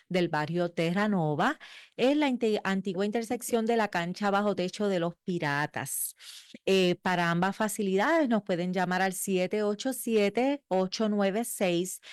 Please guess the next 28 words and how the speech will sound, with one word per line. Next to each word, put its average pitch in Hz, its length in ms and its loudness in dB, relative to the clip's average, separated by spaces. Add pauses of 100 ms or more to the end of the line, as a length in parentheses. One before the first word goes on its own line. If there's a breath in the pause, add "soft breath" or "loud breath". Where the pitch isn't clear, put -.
(140 loud breath)
dieciocho 190 840 2
cincuenta 190 800 0 (380 loud breath)
y 220 100 2
con 220 180 4
mucho 214 300 2
gusto 254 300 -2
nosotros 214 360 -2
vamos 208 320 2
a 214 120 2
preguntar 185 460 0
su, 175 300 -2
eh, 180 80 -2
vamos 180 320 4
a 220 160 2
contestar 214 800 0
sus 165 320 -6
dudas, 156 500 0
preguntas. 156 760 0 (360 loud breath)
Eh, 160 600 2
si 190 120 -2
usted 175 220 0
tiene, 165 360 0
necesita 165 480 0
alguna 147 360 -2
cita, 254 640 2
si 208 140 -2
usted 180 200 -2
necesita, 170 680 -2